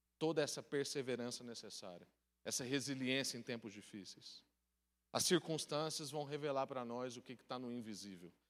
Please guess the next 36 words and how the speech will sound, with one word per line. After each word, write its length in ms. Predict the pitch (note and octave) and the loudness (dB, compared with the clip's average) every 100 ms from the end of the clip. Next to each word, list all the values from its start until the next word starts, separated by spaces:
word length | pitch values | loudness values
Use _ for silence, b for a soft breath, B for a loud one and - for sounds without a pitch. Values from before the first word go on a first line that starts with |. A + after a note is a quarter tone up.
| _ - | _ 0
Então, 120 | C#3+ | 4
se 120 | D#3 | 6
a 60 | D3+ | 4
gente 300 | F3 - D#3 | 4 4 10
olha 260 | C#3 B2+ | 10 10
e 40 | B2 | 8
acha 240 | B2 B2 | 6 2
que 160 | - A2 | -8 -10
são 200 | - B2 | -6 0
duas 240 | C#3+ D3 | 2 2
casas 260 | C#3 C3 B2+ | 2 2 0
iguais, 500 | A#2 B2 A#2 G#2+ - B B | 2 4 4 0 -8 B B
a 80 | A2+ | -2
gente 280 | B2 C3+ C#3+ | 0 2 6
olha 200 | C3+ C3+ | 8 8
e 20 | |
acha 180 | B2 A#2+ | 4 2
que 80 | - | -4
são 160 | C3 | -4
duas 240 | B2 C#3+ C#3 | 0 0 0
pessoas 580 | C3 A2+ C3 C3+ B2 - B D3+ | -2 -2 0 0 0 -4 B 4
edificando 520 | C3+ - B2 C3+ A#2+ | 4 4 0 0 2
vida 200 | C3 C3 | 2 2
cristã 420 | C3 B2 - B2+ | 2 0 0 -2
igual, 560 | A2 A2+ A#2+ B2 A2 B B B | 6 8 10 8 4 B B B
a 60 | |
gente 220 | B2+ C3 C#3+ | -4 4 4
acha 180 | C3+ | 4
que 60 | - | 2
são 120 | C#3 | -2
duas 160 | D3 D3 | -2 0
pessoas 340 | C#3+ B2 D3 | -2 -2 -2
frequentando 460 | D3+ C3 C3 C#3 C3 | -2 -2 -2 0 0
a 40 | |
mesma 260 | C3+ B2 B2+ | 0 -2 -2
reunião, 600 | C3 B2 A#2 C3 C3+ | -2 0 2 4 2